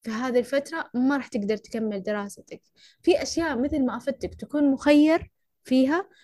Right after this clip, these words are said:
بس في أشياء لا، مهما تسوي، مهما تسوي عشان توصل لهذا الشيء ما راح تقدر. هذا الشيء مو من نصيبك،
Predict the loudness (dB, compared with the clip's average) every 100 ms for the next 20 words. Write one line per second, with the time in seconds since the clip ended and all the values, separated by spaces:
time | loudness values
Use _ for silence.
0 | _ -8 0 0 0 0 -2 0 -2 -2
1 | -6 _ 4 4 4 0 0 0 0 2
2 | 2 0 2 -2 0 0 0 -2 0 0
3 | 0 -4 -2 -2 -2 -2 -2 0 2 0
4 | -2 _ _ -2 0 0 -2 -2 -2 -2
5 | 0 0 2 0 0 -2 -2 2 4 6
6 | 6 6 4 2 2 0 -14